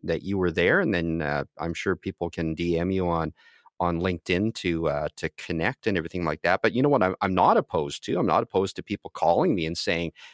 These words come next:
"Hey, I'm, I'm coming out to the meeting tomorrow. Um, can you tell me what kind of industry groups will be there?" And, you know, in a general way, I can kinda tell you, like, "Yeah, there's gonna be some people from this industry, people from this industry." And,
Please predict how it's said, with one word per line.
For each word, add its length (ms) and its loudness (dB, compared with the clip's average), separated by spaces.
"Hey, 200 2
I'm, 280 0
I'm 140 -2
coming 300 0
out 140 -4
to 100 -8
the 100 -6
meeting 380 -2
tomorrow. 600 -2
Um, 680 0
can 100 0
you 80 2
tell 160 0
me 80 -2
what 160 0
kind 240 -2
of 80 -2
industry 380 -4
groups 320 -4
will 80 2
be 180 0
there?" 240 0
And, 260 -4
you 60 -2
know, 100 0
in 80 0
a 40 -2
general 400 2
way, 160 4
I 80 0
can 160 -10
kinda 200 -2
tell 220 0
you, 160 -2
like, 240 -2
"Yeah, 220 -4
there's 220 -2
gonna 180 -4
be 240 -2
some 160 -8
people 220 -10
from 160 -6
this 180 0
industry, 540 -2
people 280 -10
from 160 -2
this 220 -2
industry." 580 0
And, 160 0